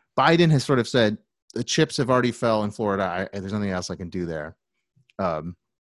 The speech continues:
send Obama down there and then send him through Georgia, noco, soco. He's spending his last day working surgically in Pennsylvania because he knows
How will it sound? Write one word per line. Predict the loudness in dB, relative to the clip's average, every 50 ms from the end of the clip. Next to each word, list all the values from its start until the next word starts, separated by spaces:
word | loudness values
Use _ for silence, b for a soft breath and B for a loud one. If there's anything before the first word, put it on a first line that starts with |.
| _ _ _ _ _ -20 -20 _
send | -8 -6 -4 -4 -4
Obama | -4 -6 -6 -6 -8 -8 -10 -12
down | -12 -12 -12
there | -14 -14 -16 -18 _ _ _ _ -12
and | -10 -8
then | -8 -10 -10
send | -10 -8 -8 -8 -8
him | -10 -12 -12
through | -12 -10 -10 -10 -10 -10
Georgia, | -10 -10 -10 -8 -10 -10
noco, | -10 -10 -10 -12 -12 -12 -14 -14 -16 -14 -14
soco. | -16 -18 -18 -18 -20 -20 -20 _ b b b b b b b b b b b b
He's | _ 0 2 2 2
spending | 4 4 4 6 6 4
his | 4 4 4
last | 4 4 4 4 2 0
day | 0 2 0 0 -4 -8 b b b _ -18 -16 -4 2
working | 4 6 6 6 4 4 2 4 4 2 0 -4 -6 _ _ _ _ _ _ _ _ _ _ _ _ _ _ -8
surgically | -4 -2 0 4 4 6 6 4 2 0 0 -2 -2 0 0 0 0
in | -2 -4 -4
Pennsylvania | -6 -8 -8 -10 -12 -14 -14 -14 -14 -14 -16 -16 -18 -20 _ _ _ _ _ _ _ _ _ _ _ _ _ _ _ _ _ _ _ _ _ _ _ _ _ _ _ -12
because | -12 -12 -12 -4 0 2 4 4 4 2 -2
he | -4 -4 -2
knows | 0 2 2 2 2 0 -2 -4 -10 -16 _ -20 -20